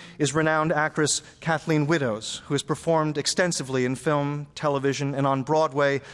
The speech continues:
in works by Shakespeare, Oscar Wilde, Neil Simon, and many, many others. Following his initial remarks on A Midsummer Night's Dream,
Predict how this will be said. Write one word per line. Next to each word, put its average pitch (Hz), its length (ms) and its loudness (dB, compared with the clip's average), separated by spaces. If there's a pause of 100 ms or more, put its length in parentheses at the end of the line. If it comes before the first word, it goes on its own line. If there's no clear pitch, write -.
in 143 180 0
works 147 280 0
by 139 160 0
Shakespeare, 139 760 0 (140)
Oscar 135 300 -2
Wilde, 131 540 0 (260)
Neil 139 180 0
Simon, 131 580 0
and 131 140 -2
many, 127 200 0
many 120 240 0
others. 120 500 -2 (1120)
Following 151 440 2
his 135 120 -2
initial 143 340 0
remarks 147 480 0
on 147 100 0
A - 20 0
Midsummer 139 380 0
Night's 135 260 -2
Dream, 151 380 0